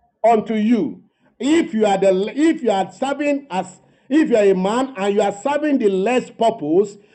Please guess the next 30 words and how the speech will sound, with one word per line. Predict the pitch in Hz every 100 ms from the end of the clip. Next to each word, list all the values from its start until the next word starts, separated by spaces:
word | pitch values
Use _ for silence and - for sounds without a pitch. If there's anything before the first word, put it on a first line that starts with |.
| - _ _ _ -
uh, | 165 151 -
of | 196 190
what | 262 302 185
God | 269
has | 233 196 202
made | 247 233
you | 240
to | 190
be, | 156 165 190 - - _
then | 143 247 254
you | 214
are | 190
not | 185 226 233
a | 180
complete | - 160 156 180 180
man. | 160 156 95 - _ _ _ _ _ _
Even | 285 330 294
you |
are | 143
not | 190 170
a |
man. | 135 147 90 _ _ _ _ _ _ _ _ _ _ _ _ -
Because | 214 202 254 302 294 - _ _ _
remove | 175 240 247 349 - - _
the | 131 220 233
image | 320 311 254
of | 233 190
God | 240 285 254
from | 202 185
man, | 180 208 262 262